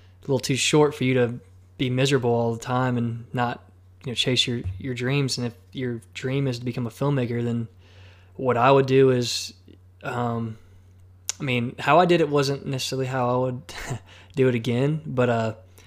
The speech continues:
if I would've known exactly what I wanted to do, but there's always a balance there. You have to,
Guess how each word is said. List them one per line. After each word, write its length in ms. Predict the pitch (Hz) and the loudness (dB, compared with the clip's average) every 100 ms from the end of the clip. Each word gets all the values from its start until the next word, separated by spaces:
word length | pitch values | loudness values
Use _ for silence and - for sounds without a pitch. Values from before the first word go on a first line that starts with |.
| - | -12
if 140 | 135 127 | -4 0
I 40 | |
would've 160 | 123 117 | 0 0
known 320 | 117 120 123 | 0 0 0
exactly 320 | 120 120 - | 0 -2 0
what 60 | 123 | 0
I 20 | |
wanted 240 | 117 117 110 | 2 0 -4
to 60 | |
do, 340 | 113 117 120 127 - - - - - - | -4 0 0 -2 -10 -20 -20 -20 -20 -8
but 200 | 123 117 123 - - - - - - - - - - - | -6 -4 -6 -8 -20 -20 -20 -20 -20 -20 -20 -20 -16 -6
there's 220 | 156 175 | 0 4
always 180 | 180 147 | 4 4
a 60 | |
balance 340 | 127 131 139 - | 0 0 0 -2
there. 140 | 123 | -2
You 180 | 117 123 | -2 -2
have 240 | 131 131 - | -2 -4 -2
to, 280 | 120 117 | -2 -2